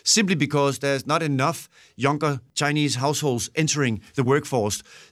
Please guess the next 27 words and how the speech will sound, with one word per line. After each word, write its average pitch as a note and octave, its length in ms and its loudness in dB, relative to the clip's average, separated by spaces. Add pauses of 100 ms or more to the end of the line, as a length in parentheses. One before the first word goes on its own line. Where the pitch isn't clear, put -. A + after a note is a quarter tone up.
That F3+ 260 2
means E3 380 0
that C#3 140 -6
demographics D3 760 0
will C#3 100 2
be C3+ 220 4
a B2+ 60 2
headwind D3+ 480 0 (180)
to - 120 0
Chinese C3+ 420 0
growth B2 380 0 (260)
over C3+ 180 4
the A2 100 2
coming B2 400 0 (120)
five A2+ 260 0
to G#2+ 100 -6
ten A2 220 -2
years. G2+ 360 -2 (320)
The D3 80 0
second G#3+ 260 2
problem F#3+ 320 2
for E3 100 -4
China D#3 400 0
is D3+ 420 0
that C#3 200 -6
they D3 180 0
have C3+ 460 0